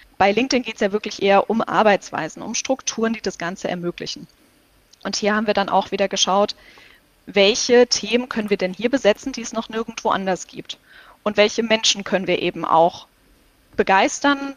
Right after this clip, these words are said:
da mitzuwirken und ihre Arbeit zu zeigen? Und tatsächlich, da wir damit angefangen haben, <laughs> haben wir auch gedacht, wer könnte denn unser Versuchskaninchen sein? Das Gute ist, dass sich dieser Gedanke am Ende wirklich ausgezahlt hat und wir sind froh, dass wir so rangegangen sind, weil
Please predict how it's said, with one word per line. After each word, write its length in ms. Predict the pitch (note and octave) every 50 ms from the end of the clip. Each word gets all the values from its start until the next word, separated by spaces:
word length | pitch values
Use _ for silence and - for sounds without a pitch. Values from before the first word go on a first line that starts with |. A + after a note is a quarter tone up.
| _
da 100 | - G#3
mitzuwirken 680 | G3+ G#3 A#3 - - - A#3 - A3 A3 A3+ - - A#3
und 380 | A3 G3 - G3+ G3 G3 - -
ihre 220 | G#3 G3+ F#3+ F3+
Arbeit 300 | - F#3 F#3 - F#3+ F#3
zu 140 | - - G3
zeigen? 400 | - - F#3 D#3+ C#3+ D#3 C#3 - _ _ - - - - - _ _ -
Und 100 | A3 -
tatsächlich, 400 | B3+ - - D4 D4 - D#4+ -
da 160 | - G#3+ A#3
wir 140 | B3 C4+ A#3
damit 280 | B3 G#3+ A3+ G3 -
angefangen 600 | - F3+ A3+ C#4+ D4+ - - G3 F3+ D#3 E3+ E3+
haben, 260 | F#3+ F3+ G3 - A3+ A3
<laughs> 0 |
haben 140 | - -
wir 80 | - -
auch 100 | G3 -
gedacht, 380 | - A#3 - A#3 - - - - _ _ -
wer 100 | - G#3+
könnte 320 | - - - - - -
denn 160 | B3 - A3+
unser 240 | G3+ A3 A#3+ A3+ A3+
Versuchskaninchen 1120 | - - A3+ - - C4+ - - - - - A3+ G#3 A3 - A#3+ A#3 - - - - A3+
sein? 320 | G3 - G3 F3+ F#3 - - _ _ - - - - - - - - - -
Das 180 | - A#3 - -
Gute 240 | - C4 D#4 - C#4
ist, 340 | - - B3 - - - -
dass 180 | A3+ A3 -
sich 260 | - A3+ A#3 - - - - - -
dieser 300 | A3 A3+ - - G#3+ G#3
Gedanke 720 | - G3+ - F#3 F#3 G#3+ A3+ - - G#3+ G3+ G#3+ A3 - -
am 160 | - G3+ G3
Ende 300 | - G#3 A#3 A3+ A3 -
wirklich 340 | G#3 A3+ - G3+ - - -
ausgezahlt 500 | F#3 A3+ - - G3+ - - F3+ F3+ F3
hat 140 | F3 - -
und 140 | F#3+ F3+
wir 60 | F#3 F#3
sind 180 | F#3+ F#3 F#3+
froh, 220 | - - - A3+ A#3+
dass 200 | A#3+ G#3+ - -
wir 80 | G3+
so 140 | F#3+ - F#3
rangegangen 640 | - F3+ G3+ C#4 C#4 A#3 - - D#3 E3 E3+ F3+ F#3+
sind, 360 | - G3+ A3 B3+ C4+ - - -
weil 560 | F#3 F3+ F3+ D#3+ G3 G#3 G#3+ A3+ A#3 A3 -